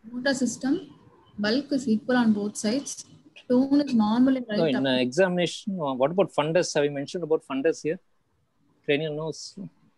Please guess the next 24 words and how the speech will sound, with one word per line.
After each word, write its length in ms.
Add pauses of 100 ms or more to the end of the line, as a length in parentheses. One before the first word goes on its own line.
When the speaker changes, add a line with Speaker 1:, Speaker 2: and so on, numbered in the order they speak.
(920)
Speaker 1:
Cranial 280
nose 160
fundus 400
is 180
normal, 400
sir. 180 (920)
Speaker 2:
You 80
mentioned, 480
no? 120 (420)
Mm. 340
So 120
what, 320
what 180
do, 180 (760)
what 160
do 40
you 80
want 200
to 80
look 300
for 200
in 120
fundus, 440
sir? 120